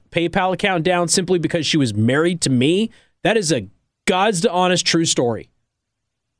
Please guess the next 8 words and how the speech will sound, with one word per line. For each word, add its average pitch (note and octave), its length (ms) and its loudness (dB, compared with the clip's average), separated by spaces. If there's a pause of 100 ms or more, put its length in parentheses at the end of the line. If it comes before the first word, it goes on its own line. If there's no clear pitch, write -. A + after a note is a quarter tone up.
(760)
They D#3+ 140 2
shut G#3 360 2
her G3 180 2
entire F3 500 2
business G3+ 400 2
account D#3 340 0
down B2+ 320 2 (440)
because G3 800 0